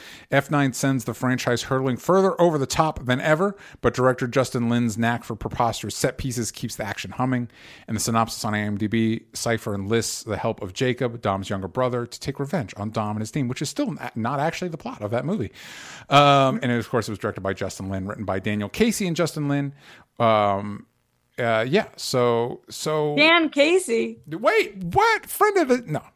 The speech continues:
Speaker 1: uh, probably a different person. Uh, Daniel Casey, important distinction.
Speaker 2: Mm.
Speaker 1: Um, so Roxy, have you, have you watched all of the Fast films?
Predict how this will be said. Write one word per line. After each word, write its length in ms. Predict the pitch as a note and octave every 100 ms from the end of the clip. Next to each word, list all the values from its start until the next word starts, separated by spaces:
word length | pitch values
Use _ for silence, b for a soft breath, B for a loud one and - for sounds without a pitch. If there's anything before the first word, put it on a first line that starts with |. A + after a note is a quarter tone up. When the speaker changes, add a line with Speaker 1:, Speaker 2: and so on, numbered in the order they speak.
| -
Speaker 1:
uh, 240 | C#3+ C#3 C3
probably 220 | C3+ A2
a 20 |
different 220 | - -
person. 200 | - - _ B B B B B _ -
Uh, 540 | B2+ B2 A2+ G2+ G2
Daniel 540 | F#2+ C#3 A#2+ C3 E3+
Casey, 500 | D#3+ A2 G2 - G#2 -
important 480 | G#2+ - C#3 C3+ A#2
distinction. 760 | G#2+ - D3 D3+ - F#2+ G2+ B B B F3
Speaker 2:
Mm. 160 | E3+
Speaker 1:
Um, 580 | C3+ B2+ B2 A#2+ A#2 A2+ _ _ _ _ _ _ _ _ _ - -
so 400 | - - A#3 A3+ F3
Roxy, 480 | G#3+ B3+ - G#3+ _ _ _ D#3+
have 160 | F3+
you, 180 | G#3+ A#3
have 160 | D3+ E3+
you 100 | B3
watched 500 | C#3+ C#3+ C#3+ - - -
all 300 | B2 B2+ C3
of 140 | B2
the 60 | A#2
Fast 440 | B2 A#2+ A2+ -
films? 480 | B2 A#2+ B2+ -